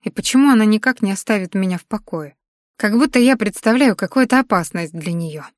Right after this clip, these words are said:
«Понятия не имею», буркнула я. «Что ж, можешь оставить Лукаса себе», великодушно разрешила София. «А вот старшие братья тебе не светят». «Ты что,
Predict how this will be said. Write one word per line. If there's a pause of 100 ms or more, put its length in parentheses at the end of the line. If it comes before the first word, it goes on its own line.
(520)
«Понятия
не
имею», (200)
буркнула
я. (420)
«Что
ж, (220)
можешь
оставить
Лукаса
себе», (360)
великодушно
разрешила
София. (500)
«А
вот
старшие
братья (120)
тебе
не
светят». (360)
«Ты
что,